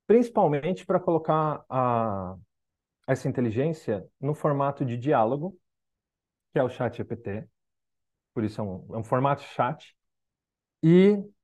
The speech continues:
também pra limitar algumas dessas coisas. Hoje eu acho que o chat G P T não consegue fazer isso de ser mal educado ne-, nesse nível. Então eles fizeram, pra poder popularizar, eles fizeram várias restrições,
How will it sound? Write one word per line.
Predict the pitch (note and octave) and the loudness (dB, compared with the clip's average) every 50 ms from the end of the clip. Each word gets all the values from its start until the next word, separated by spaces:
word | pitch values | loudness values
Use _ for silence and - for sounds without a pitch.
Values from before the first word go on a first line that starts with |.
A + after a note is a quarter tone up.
| _ _ _ _ _ _ _ _ _ _ _ | _ _ _ _ _ _ _ _ _ _ _
também | - G3 F3+ E3 F#3 F#3 F3+ | 0 2 4 4 4 2 2
pra | F3 F#3+ F3+ | 0 0 0
limitar | E3 E3+ E3 E3 D#3+ D#3+ - D#3 | 0 0 -2 -2 -4 -2 -2 0
algumas | D#3+ E3 D3+ E3 E3 E3+ D#3 C3 | 0 0 0 0 0 0 0 0
dessas | C3+ D3 D#3+ D#3 - F3+ F3+ - | 0 0 0 0 -4 -6 -6 -4
coisas. | - C#3+ B2 A#2 G#2+ F#2 F#2 F2 F#2 - _ _ - | 0 2 2 2 2 0 -4 -8 -10 -12 _ _ 2
Hoje | B2+ C#3+ F3 E3+ E3 | 6 6 6 6 6
eu | F3 | 4
acho | E3 D#3+ - | 2 0 -2
que | - E3 | -4 -2
o | C#3 | 0
chat | D3+ C#3+ - | 0 0 0
G | - D3 | -2 -4
P | - D3 | -4 -4
T | C3+ D#3+ D3+ | -2 -2 -2
não | D#3+ F#3 F#3+ | -2 -2 -4
consegue | - G#3 - - - D3+ - - | -6 -8 -6 -4 -6 -6 -6 -4
fazer | - D3 C3+ C#3+ C#3+ C#3 | -6 -4 -2 0 0 -2
isso | C3+ C3+ - D3 | -2 -2 -4 -4
de | B2+ C3+ C3+ | -2 -4 -4
ser | C3+ - - D3 C#3+ C#3+ | -4 -2 0 2 2 2
mal | C#3 C3+ C3+ C3+ C3+ | 2 2 2 2 2
educado | C3 C#3 - - B2 A#2+ B2 B2+ | 0 -2 0 0 0 0 0 -2
ne-, | B2+ B2 A#2 A#2+ - - C3 | -6 -6 -8 -8 -8 -6 -4
nesse | B2+ C3 B2 A#2 - D3 | -2 -2 -2 -2 0 0
nível. | C#3+ B2 G#2+ F#2+ F#2 F#2+ F2 - _ _ _ _ _ _ _ _ _ _ _ _ - | 2 2 2 0 -2 -6 -10 -12 _ _ _ _ _ _ _ _ _ _ _ _ -8
Então | A#2 A2+ - C#3+ D3 D#3 | -4 2 4 4 6 6
eles | D#3+ D#3 - | 4 2 4
fizeram, | - E3 C#3 E3 D#3+ E3+ E3 D#3 D3+ - - - _ _ _ _ _ - | 2 2 4 4 4 4 4 2 -2 -4 -8 -20 _ _ _ _ _ 0
pra | - G3 A3+ | 2 2 2
poder | A3 - A#3 F3+ D#3 D#3+ D#3 D#3+ | 4 2 2 2 2 2 0 0
popularizar, | E3 D#3+ - D3+ D3 C#3 C3+ C3 A#2 A2 B2 C3+ D#3 E3 D3+ - | -2 -2 0 2 2 2 2 2 0 0 0 2 2 0 0 -2
eles | B2 B2+ B2+ A#2+ | -6 -6 -8 -6
fizeram | - D3 C3+ C#3+ D3 D3+ C#3+ A#2+ | -6 -4 -2 0 0 0 0 2
várias | C3+ C#3+ D#3+ F#3 F3+ E3 E3 - | 2 4 4 4 0 0 -2 -4
restrições, | - F3 E3+ - - - F3 E3+ - - - C#3 C3+ C3+ C3+ C3+ - - _ | -4 -4 -4 -4 -6 -6 -6 -6 -6 -10 -6 -4 -2 -2 -2 -4 -8 -10 _